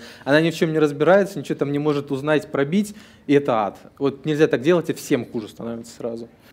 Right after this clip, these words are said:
И мы переходим, еще следующий этап, а все-таки, а видеоотдел внутри своей компании когда создавать? Это стоит делать, когда мы четко поняли, что видеоканал работает, что у нас уже пошли какие-то результаты,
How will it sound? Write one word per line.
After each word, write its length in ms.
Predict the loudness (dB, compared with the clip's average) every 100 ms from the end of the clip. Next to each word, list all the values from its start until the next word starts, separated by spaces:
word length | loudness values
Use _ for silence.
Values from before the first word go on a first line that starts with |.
| 2
И 180 | 4 4
мы 160 | 2
переходим, 640 | 2 2 4 2 2 -2 -6 -8
еще 260 | -8 -2 2
следующий 400 | 4 2 0 -2
этап, 500 | 4 4 2 -6 -14
а 240 | -2 0 0
все-таки, 440 | 2 0 0 0
а 80 | 0
видеоотдел 580 | 0 0 0 0 0 0
внутри 260 | -2 -6
своей 220 | -6 -6 -6
компании 380 | 0 0 0
когда 280 | -6 -2 0
создавать? 600 | 0 -4 -2 -2 -2 -8 -18 _ _ 4
Это 280 | 6 6 2
стоит 320 | 2 0 0
делать, 520 | 0 2 2 0 -8 -20 _ _ -10
когда 720 | -8 2 4 4 0 -8 -16 -6
мы 160 | -4
четко 340 | 0 0 0 -6
поняли, 580 | -2 -2 -2 -4 -6 -8 -16
что 300 | -20 -2 0
видеоканал 1300 | 0 -2 -2 -2 -2 -6 -16 _ _ -6 -2 0 0
работает, 640 | 0 -2 -2 -2 -2 -8 -10 -20
что 200 | -10 -6
у 20 |
нас 200 | -4 -6
уже 140 | -6
пошли 280 | -6 -6 -6
какие-то 360 | -6 -6 -8 -6
результаты, 720 | -4 -6 -4 -2 -2 -2 -8